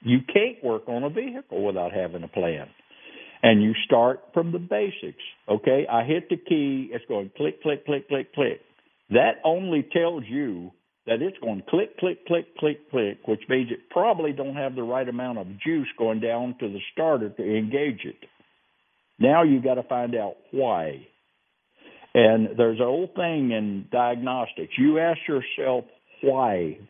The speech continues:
five times during your diagnostics. If you'll ask yourself why when you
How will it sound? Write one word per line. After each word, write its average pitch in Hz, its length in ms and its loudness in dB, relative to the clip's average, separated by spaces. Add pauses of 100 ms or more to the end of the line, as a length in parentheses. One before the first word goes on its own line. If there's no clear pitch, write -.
five 160 400 4
times 135 480 2
during 113 200 6
your 110 120 2
diagnostics. 113 920 -2 (760)
If 104 160 2
you'll 160 220 6
ask 165 260 2
yourself 147 400 0 (200)
why 123 540 2 (380)
when 98 140 2
you 123 180 4